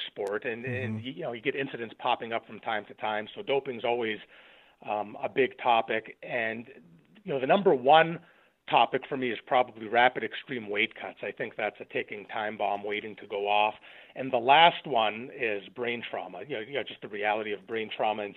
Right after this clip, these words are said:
Speaker 1: C T E in the sport. So from the legal side of things, those are the big three that I keep coming back to.
Speaker 2: Yeah, I mean, weight cutting obviously is a big issue. It's, it's gonna be interesting 'cause in July, I'm actually gonna go up to the A B C meeting, which this year is being held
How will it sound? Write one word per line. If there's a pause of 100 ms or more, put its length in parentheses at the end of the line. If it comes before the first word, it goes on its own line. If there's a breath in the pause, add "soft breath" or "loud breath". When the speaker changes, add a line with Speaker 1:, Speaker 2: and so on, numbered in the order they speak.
Speaker 1:
C
T
E
in
the (100)
sport.
So
from
the
legal
side
of
things, (400 loud breath)
those
are
the
big (160)
three
that
I
keep
coming
back
to. (640 soft breath)
Speaker 2:
Yeah,
I
mean,
weight
cutting
obviously
is
a
big
issue.
It's,
it's
gonna
be
interesting
'cause
in
July,
I'm
actually
gonna
go
up
to
the
A
B
C
meeting,
which
this
year
is
being
held